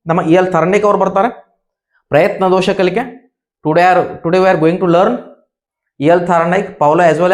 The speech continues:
as ಬಿ ಎಫ್ ಸ್ಕಿನ್ನರ್. So ಇವರೆಲ್ಲ ಇ ಎಲ್ ಥಾರ್ನೆಕ್ ಉದ್ದೀಪಕ ಅನುಕ್ರಿಯೆ ಸ-, ಸಹಚರ್ಯ ಸಿದ್ಧಾಂತದಲ್ಲಿ ಬರ್ತಕ್ಕಂಥವ್ರು ಯಾರು?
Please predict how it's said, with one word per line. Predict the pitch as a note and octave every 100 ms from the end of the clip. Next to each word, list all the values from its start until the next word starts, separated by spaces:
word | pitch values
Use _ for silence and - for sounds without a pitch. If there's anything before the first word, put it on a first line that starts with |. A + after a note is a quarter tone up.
| A#3
as | B3+ - - -
ಬಿ | C3+
ಎಫ್ | D#3+
ಸ್ಕಿನ್ನರ್. | - F3 G3 - - - _ _ _ -
So | A#3+
ಇವರೆಲ್ಲ | B3 B3+
ಇ | B3 G3+
ಎಲ್ | A3+ A3
ಥಾರ್ನೆಕ್ | F#3+ G#3+ B3+
ಉದ್ದೀಪಕ | F3+ F3+ A3 A3
ಅನುಕ್ರಿಯೆ | G#3+ G#3 G#3 G#3+ G#3 - _ - -
ಸ-, | F#3+ F#3 F3+
ಸಹಚರ್ಯ | G3 G3 G#3
ಸಿದ್ಧಾಂತದಲ್ಲಿ | G3+ F3+ G3 F#3+ G3+
ಬರ್ತಕ್ಕಂಥವ್ರು | F3+ F3+ G3+ F#3+ G3 A#3 - _ _ _ C#3+
ಯಾರು? | C3